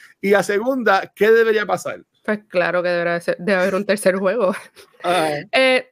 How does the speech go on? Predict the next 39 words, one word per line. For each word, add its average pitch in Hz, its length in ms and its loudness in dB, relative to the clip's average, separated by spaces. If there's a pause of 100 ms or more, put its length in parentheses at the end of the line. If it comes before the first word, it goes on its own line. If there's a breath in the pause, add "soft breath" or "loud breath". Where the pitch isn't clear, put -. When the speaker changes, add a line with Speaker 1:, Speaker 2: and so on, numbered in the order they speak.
(120)
Speaker 2:
como 254 200 2
te 233 220 0
mencioné 247 420 0
ahorita, 285 400 0
yo 220 180 -4
creo 254 140 0
que 277 60 0
el 262 80 -6
tercer 233 340 -2
juego 277 240 0
se 254 100 -4
deberá 185 220 0
enfocar 233 280 -4
un 233 60 -4
poquito 240 260 -2
más 240 160 -2
en 240 200 -4
Abby, 175 440 -4 (400)
Speaker 1:
Ujú. 139 240 -8
Speaker 2:
por, 185 200 -2
por 208 160 0
la 202 100 2
introducción 196 520 -2
que 214 100 -2
le 220 60 0
dieron 233 180 2
en 233 60 0
el 226 80 -4
segundo. 220 600 -2 (600)
Este, 180 960 -2
pero 202 160 0
no, 190 240 0
no 208 120 -2
quiero 220 180 -2
que 233 80 -2
se 240 80 -2
olviden 220 260 -2
de 170 220 0
Ellie. 151 180 -10